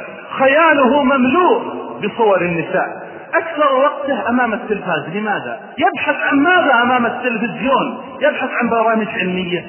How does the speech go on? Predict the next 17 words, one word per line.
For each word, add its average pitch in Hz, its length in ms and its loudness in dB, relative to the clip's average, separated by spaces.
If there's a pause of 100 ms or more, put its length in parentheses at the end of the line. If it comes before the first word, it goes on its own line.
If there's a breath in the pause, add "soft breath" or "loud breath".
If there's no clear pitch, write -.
(220)
عن 262 220 0
سماع 247 300 2
الأخبار. 226 540 2 (160)
اسأله 320 480 2
عن 262 180 2
أي 339 200 4
مشكلة 277 540 0
سياسية 269 540 0
مثلًا، 254 400 0
والله 254 340 0
لا 285 240 2
يعرف 214 420 0
شيئا، 143 260 -2 (360)
إنما 254 440 0 (200)
فقط 277 340 -4
يريد 254 260 -2
الصورة، 131 460 -6